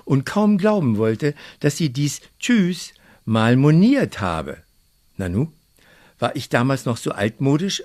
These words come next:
fragte sie mich mit einer Prise Ungläubigkeit. Heute bin ich es nun, der etwas moniert. Es ist das „Hallo“. Nichts Grundsätzliches gegen Hallo als Begrüßung,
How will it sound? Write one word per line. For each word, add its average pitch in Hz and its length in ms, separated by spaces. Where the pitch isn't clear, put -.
fragte - 440
sie 139 160
mich 143 220
mit 143 220
einer 123 480
Prise 156 480
Ungläubigkeit. 143 1000
Heute 131 400
bin 139 240
ich 208 140
es - 180
nun, 85 260
der 107 300
etwas 104 340
moniert. 110 600
Es 131 160
ist - 300
das 147 320
„Hallo“. 160 520
Nichts 190 280
Grundsätzliches 165 840
gegen 120 360
Hallo 135 300
als 107 260
Begrüßung, 127 720